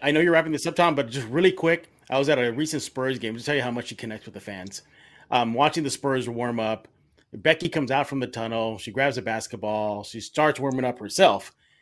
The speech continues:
And there's some fans there that are, you know, "Hey, Becky, hey, how's it going? We love you," and everything. She stops in front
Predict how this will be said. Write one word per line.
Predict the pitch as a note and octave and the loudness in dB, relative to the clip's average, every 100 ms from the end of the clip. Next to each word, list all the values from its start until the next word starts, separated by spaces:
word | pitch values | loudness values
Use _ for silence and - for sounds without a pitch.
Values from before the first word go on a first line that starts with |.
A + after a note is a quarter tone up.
| _ - | _ -6
And | A2+ | -2
there's | B2+ C3+ | -2 -2
some | A#2+ | -4
fans | D3 F3+ F#3+ | 2 4 4
there | B2 A#2 A#2 | 2 0 0
that | A2+ | -2
are, | A2 A2 | -4 -6
you | A2 | -6
know, | A#2+ A#2+ | -4 -2
"Hey, | A#2 B3+ C#4+ A#3+ | 8 8 8 4
Becky, | A#3+ B3+ C4 | 0 0 -2
hey, | G3+ A#3+ | 0 2
how's | A3 A3 | 2 -2
it | G3 | 0
going? | G#3+ A3 G#3+ E3 | 0 2 0 0
We | D#3 | 2
love | A3 G#3+ | 2 2
you," | G3 F#3 | 2 0
and | F3 | 2
everything. | F3+ E3+ C3+ G#2+ | 0 0 -4 -8
She | - C3+ | -10 -8
stops | - - E3 F#3+ G3 - | -10 0 4 4 4 -2
in | D3+ | -8
front | - - D#3+ F#3 - | -10 -2 0 2 -2